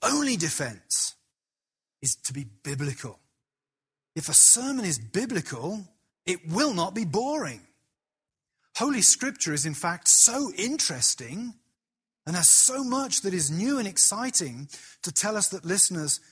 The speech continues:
cannot even think about dropping off to sleep." Isn't that interesting? I sometimes think maybe we just get, you know, we're always thinking we're not familiar enough with the Bible, but maybe sometimes we're too familiar with it.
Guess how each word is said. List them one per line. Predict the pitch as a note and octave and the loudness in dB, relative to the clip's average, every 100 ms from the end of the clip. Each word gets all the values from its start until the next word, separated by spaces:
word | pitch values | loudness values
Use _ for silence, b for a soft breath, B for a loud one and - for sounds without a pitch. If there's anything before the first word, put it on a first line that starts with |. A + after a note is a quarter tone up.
| B | B
cannot | - A#3+ A3+ | -8 -6 -4
even | F#3+ D#3+ | -4 -6
think | C#3+ - A3+ C3+ - - _ _ _ - | -6 -6 -6 -8 -12 -20 _ _ _ -12
about | C3 C3 B2+ | -8 -8 -6
dropping | C#3+ C#3+ C#3 C3+ | -8 -6 -8 -8
off | B2 A2+ - - _ _ _ _ | -10 -10 -14 -16 _ _ _ _
to | - | -4
sleep." | - - C3 A2+ _ _ _ _ _ _ _ _ _ _ _ _ _ - | 0 0 -2 -16 _ _ _ _ _ _ _ _ _ _ _ _ _ -16
Isn't | E3 | -10
that | D#3+ | -6
interesting? | D3 C3+ C3 - B2+ | -6 -6 -6 -8 -6
I | C3 | -6
sometimes | F3+ E3 D#3 D3 | -6 -6 -8 -8
think | D3 B B B | -10 B B B
maybe | F3 G#3+ | -8 -6
we | E3 | -4
just | D3 D3+ | -4 -6
get, | D3 C#3+ | -6 -10
you | D#3 | -10
know, | C#3+ | -6
we're | F3+ | -4
always | F3+ | -4
thinking | - D#3 C#3+ A#2+ b b b b b b _ - | -6 -8 -10 -14 b b b b b b _ -4
we're | F#3 | -2
not | F#3+ | -2
familiar | F#3+ F#3+ F3 D#3 | -2 -2 0 -2
enough | D3+ - | -4 -6
with | C3+ | -8
the | |
Bible, | C3 C#3+ D3 A#2 G#2 | -8 -6 -6 -8 -14
but | F3 | -14
maybe | F3+ B3 A3 | -10 -6 -4
sometimes | G3 F#3 D#3+ E3 D3 D3 | -4 -6 -8 -10 -10 -10
we're | C3+ | -10
too | - G3 | -8 -8
familiar | A#3 G#3+ D3 A#2 G#2+ | -8 -10 -10 -12 -18
with | |
it. | G2 | -20